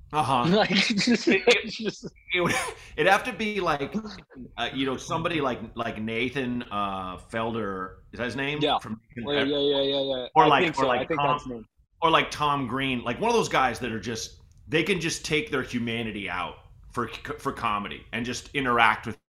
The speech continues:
Speaker 1: people and be like, "I'm just
Speaker 2: Sacha,
Speaker 1: kidding."
Speaker 2: yeah, Sacha Baron
Speaker 1: Yeah, Sacha,
Speaker 2: Cohen type
Speaker 1: yes,
Speaker 2: shit.
Speaker 1: exactly.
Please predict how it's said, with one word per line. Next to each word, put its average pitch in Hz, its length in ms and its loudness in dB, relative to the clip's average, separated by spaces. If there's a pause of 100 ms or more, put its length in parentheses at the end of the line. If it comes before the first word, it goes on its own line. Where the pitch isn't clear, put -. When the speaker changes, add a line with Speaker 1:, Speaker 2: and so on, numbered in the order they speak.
(180)
Speaker 1:
people 92 480 -6
and 98 120 -6
be 107 120 -4
like, 92 180 -6 (100)
"I'm 123 140 4
just 117 140 0
Speaker 2:
Sacha, 120 240 2
Speaker 1:
kidding." 117 140 -8
Speaker 2:
yeah, 117 200 2
Sacha 120 360 0
Baron 117 220 0
Speaker 1:
Yeah, 117 80 -2
Sacha, 131 220 6
Speaker 2:
Cohen 113 200 -4
type 110 120 2
Speaker 1:
yes, 101 100 -6
Speaker 2:
shit. 120 100 -6
Speaker 1:
exactly. 101 420 -2